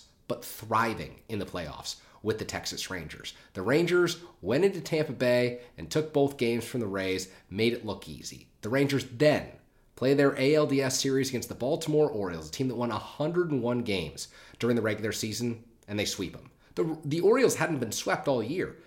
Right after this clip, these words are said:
and the Rangers swept 'em in a best-of-five series. Bruce Bochy five and oh in the playoffs so far, and you've got people all over social media saying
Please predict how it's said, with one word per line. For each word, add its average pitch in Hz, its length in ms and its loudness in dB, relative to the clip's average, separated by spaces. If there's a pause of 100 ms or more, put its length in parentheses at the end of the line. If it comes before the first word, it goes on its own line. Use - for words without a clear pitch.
(100)
and 147 140 2
the 147 60 6
Rangers 156 440 2
swept 170 400 0
'em 85 200 -4 (220)
in 117 100 -4
a 113 100 4
best-of-five 110 800 -2
series. 95 440 -4 (240)
Bruce 147 180 2
Bochy 123 320 0
five 139 420 2
and 143 160 2
oh 107 300 -2
in 98 100 -6
the 95 80 -6
playoffs 98 400 -6
so 98 180 -4
far, 110 360 0
and 92 100 -2 (320)
you've 123 200 0
got 147 200 2
people 165 440 -2
all 220 280 6
over 147 160 2
social 120 380 0
media 87 320 -6
saying 113 440 0